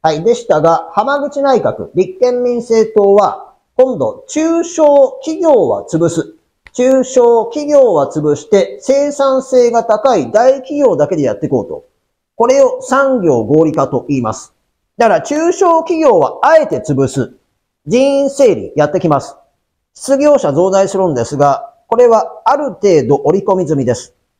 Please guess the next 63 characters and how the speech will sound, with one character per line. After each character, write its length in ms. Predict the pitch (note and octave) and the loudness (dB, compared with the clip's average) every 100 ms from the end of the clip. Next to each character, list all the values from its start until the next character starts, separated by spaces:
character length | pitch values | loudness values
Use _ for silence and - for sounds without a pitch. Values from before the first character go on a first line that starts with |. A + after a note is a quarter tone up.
| _ | _
と 60 | E3+ | -2
い 80 | F#3+ | 0
う 40 | |
こ 80 | F#3+ | 0
と 120 | D3+ | 0
で、 60 | C#3 | 0
二 140 | G3 | 0
番 180 | A3+ D3+ | 0 0
は 100 | G2+ | -4
正 180 | D3 C3 | -4 -4
文 180 | B2 G#2+ | -2 -4
で 80 | |
す。 200 | G2+ - _ _ _ _ - | -6 -10 _ _ _ _ -2
は 100 | E3 | -2
い。 100 | E3 | -2
三 260 | G#3+ A#3 | -4 -2
番、 160 | A#3+ A#3 | -2 -2
政 340 | A#3 B3+ B3 | -2 -2 2
府 60 | E3 | 0
は 200 | D#3+ - | 0 -2
重 280 | A#3 C4+ C#4+ | -2 -2 2
要 260 | C#4+ C#4 | 4 4
産 320 | C#4 C#4 C4+ B3 | 2 -2 0 2
業 180 | F#3 | 2
統 300 | C3+ - D#3+ | 2 0 0
制 200 | D#3+ D#3+ | 2 0
法 200 | D#3 D#3 | 2 0
を 40 | D#3 | 0
制 220 | D3+ C3+ | 0 -4
定 220 | - C3 | 0 -2
し、 360 | A#2 E3+ - _ _ | 2 0 -2 _ _
大 300 | F3 A#3+ B3+ | 0 0 0
企 180 | B3 C#4 | -4 0
業 220 | C4+ A3+ | 0 2
に 100 | F3 | 2
よ 100 | D#3 | 2
る 80 | C3 | 0
カ 140 | D#3 | -2
ル 80 | G3+ | -2
テ 120 | A3 | -2
ル 100 | B3 | -4
結 240 | A#3+ A#3 - | 0 -2 2
成 120 | C3+ | 0
を 80 | G#2+ | 0
取 300 | - A#3 D4 | -2 -2 -2
り 40 | |
締 200 | C#4+ D#4+ | -6 -2
ま 120 | C#4 | -2
っ 240 | C4+ C#4 _ | -2 -8 _
た。 380 | A2 D#2+ - _ _ _ _ _ - | -2 -2 -8 _ _ _ _ _ -4
は 100 | C#3+ | -4
い。 160 | - | -2
取 180 | G#3+ A#3+ | -2 -2
り 40 | C4+ | -2
締 120 | D4 | 0
ま 100 | C#4+ | 0
っ 200 | C#4 - | -2 -4
た 120 | G3 | 0
ん 140 | F3 D3+ | 0 2
じ 60 | |
ゃ 80 | - | 2
な 140 | D3+ | 0
く 100 | D3+ | -4